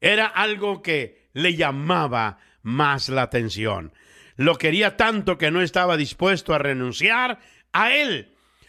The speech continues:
Hay gente que su éxito parece, parece más un crucero de lujo que un discipulado extremo de seguir a Jesús.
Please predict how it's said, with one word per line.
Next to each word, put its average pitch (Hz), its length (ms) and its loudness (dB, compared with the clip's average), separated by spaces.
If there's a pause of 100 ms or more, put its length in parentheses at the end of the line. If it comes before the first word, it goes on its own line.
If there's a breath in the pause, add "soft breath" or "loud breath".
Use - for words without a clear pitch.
(120 soft breath)
Hay 180 180 -2
gente 262 540 -4
que 175 100 -6
su 151 260 -4
éxito 202 680 -2 (440 soft breath)
parece, 190 560 0
parece 185 480 0
más 202 420 -2
un 185 220 -4
crucero 165 720 -2
de 139 140 -2
lujo 185 600 -4 (360 loud breath)
que 127 160 0
un 170 260 0
discipulado 131 1040 -4 (360 soft breath)
extremo 127 840 -2 (260 soft breath)
de 127 140 -2
seguir 127 420 -2
a 117 60 0
Jesús. 104 640 -6